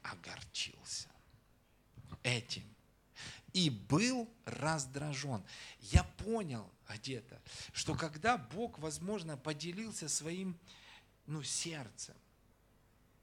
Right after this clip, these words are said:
и дьявол или Люцифер услышал, как он собирается оправдать, да не будет такого. С Богом что-то случилось не так. Мы свергнем его,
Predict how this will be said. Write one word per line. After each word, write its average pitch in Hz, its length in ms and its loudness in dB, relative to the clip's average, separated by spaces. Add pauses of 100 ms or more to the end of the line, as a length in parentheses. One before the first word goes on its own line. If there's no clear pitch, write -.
(640)
и 160 100 -2
дьявол 123 720 0 (480)
или 139 220 0
Люцифер 165 720 -2
услышал, 156 520 -4
как 170 440 -6
он 117 120 -4
собирается 117 920 -6
оправдать, 113 720 -12 (280)
да 113 100 -6
не 117 280 -6
будет 165 600 -8
такого. - 520 -12 (800)
С 110 160 -8
Богом 165 420 0
что-то 180 400 -2
случилось 175 800 -2
не 160 120 -2
так. 139 280 -4
Мы 156 200 0
свергнем 160 800 0
его, 98 400 -6